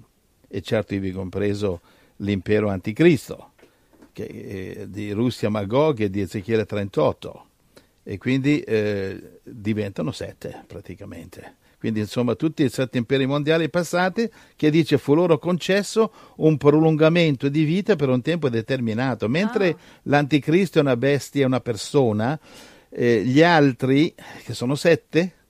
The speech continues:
Speaker 1: va bene, sette, l-, l'ultimo settimo è insieme all'anticristo, naturalmente.
Speaker 2: Mhm.
Speaker 1: Le, le, le, la bestia anticristo e il settimo sono tutt'uno, cioè Gog e Magog.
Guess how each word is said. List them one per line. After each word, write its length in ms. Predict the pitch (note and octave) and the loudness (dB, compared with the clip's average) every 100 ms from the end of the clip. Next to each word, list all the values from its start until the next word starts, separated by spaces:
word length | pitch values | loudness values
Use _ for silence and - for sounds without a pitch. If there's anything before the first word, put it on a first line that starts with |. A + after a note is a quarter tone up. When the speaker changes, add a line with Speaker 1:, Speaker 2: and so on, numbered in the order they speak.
| _ _ _ _ _ - | _ _ _ _ _ -8
Speaker 1:
va 100 | G#2 | -4
bene, 320 | A#2 F#2+ F#2+ | -2 -2 -4
sette, 560 | - C3 D3+ F#3 F#3 A#2+ | 0 0 2 2 2 2
l-, 180 | A#2 A#2+ | 2 4
l'ultimo 560 | C3 D3+ D3 C3+ B2+ | 4 4 2 2 2
settimo 500 | A2+ C3+ C#3+ - G3 | 2 0 0 0 2
è 20 | |
insieme 320 | A#2 - B2 A#2 | 0 0 -2 0
all'anticristo, 640 | G2+ F#2+ G#2 E3 C3 - | -2 -2 0 2 2 0
naturalmente. 680 | F#2+ - F#2+ F2+ E2 E2 - | -6 -6 -6 -6 -10 -14 -18
Speaker 2:
Mhm. 340 | G3+ F3+ F3+ F3+ _ _ _ | -18 -20 -20 -20 _ _ _
Speaker 1:
Le, 100 | - G#2+ | -6 -6
le, 180 | G2+ | -6
le, 220 | F#2+ G2 F#2 | -8 -10 -12
la 160 | G#2 | -10
bestia 320 | G#2 D3 D3 D3+ | -2 -2 0 -2
anticristo 680 | C3 C3 D#3 D3 A2+ A2 - | -2 -2 2 2 0 -4 -2
e 100 | B2+ | -2
il 140 | C3 | -2
settimo 560 | A#2+ D3+ G#2+ - C#3+ C3 | -2 0 0 -2 -4 -4
sono 220 | - G2+ | -6 -8
tutt'uno, 560 | - G2 F#3 C3+ F#2 F2+ | -8 -4 0 0 -2 -6
cioè 200 | A2 F2+ _ - | -4 -6 _ -12
Gog 400 | G#2+ A#2+ B2+ A2+ | -2 0 0 0
e 60 | |
Magog. 680 | G2 F#2+ C3+ E3 F2 D#2+ - | -2 0 4 4 4 -2 -14